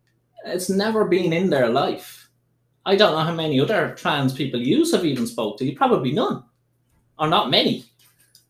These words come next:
You know, so it doesn't affect them. So they're kinda like, I don't get the whole big deal about watching the World Cup.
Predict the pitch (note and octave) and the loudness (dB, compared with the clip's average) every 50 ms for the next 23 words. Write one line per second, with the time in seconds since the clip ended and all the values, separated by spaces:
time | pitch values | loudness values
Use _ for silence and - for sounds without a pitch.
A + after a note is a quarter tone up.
0 | _ _ _ _ _ - G3+ G#3+ A3+ A3+ G#3+ G3 G3+ G3 - G#3 G3+ G3 F3+ F#3 | _ _ _ _ _ -2 2 4 6 6 6 6 4 4 4 4 6 6 4 4
1 | - G#3+ - - F4+ F#4 F4+ E4 A#3+ F3+ F3 - - B3+ D#4+ - - - _ - | 0 -2 0 4 4 4 4 2 0 -2 -2 -4 -4 -4 -4 -4 -6 -14 _ -16
2 | - - D#3 B2 G#2 G2+ G2+ G#2+ - _ _ _ - - - G3+ B3+ D#4 D#4 C#4 | -8 -4 -2 -2 -2 -2 -6 -10 -12 _ _ _ -14 -8 -6 -4 -2 -2 -2 -2
3 | - C4 A#3+ A3 F#3+ E3+ D#3 D3 A#2+ A2+ - - _ _ _ _ _ _ _ _ | 0 2 2 2 2 2 2 0 0 -2 -6 -10 _ _ _ _ _ _ _ _
4 | _ _ _ _ _ _ _ _ _ _ _ _ _ _ _ _ _ _ _ _ | _ _ _ _ _ _ _ _ _ _ _ _ _ _ _ _ _ _ _ _
5 | _ _ _ _ - F#3 F#3+ G3+ F3+ F3+ F3+ E3+ - C3+ C3+ D#3 D3 C3+ A2+ A#2+ | _ _ _ _ -14 -8 -6 -6 -4 -4 -4 -6 -6 -6 -6 -4 -2 -2 -2 -4
6 | B2+ A2 - - D#3 F#3+ G#3+ F3 A#2+ G2+ F#2+ - G2+ F2+ - G#2+ A2 - - G#2+ | -6 -8 -8 -6 -2 -2 0 0 -2 -4 -6 -8 -8 -6 -6 -6 -6 -6 -6 -6
7 | G2+ G2+ G#2+ G#2 G2+ G2+ - - G#2 - - - | -6 -6 -6 -6 -8 -8 -8 -10 -12 -12 -14 -18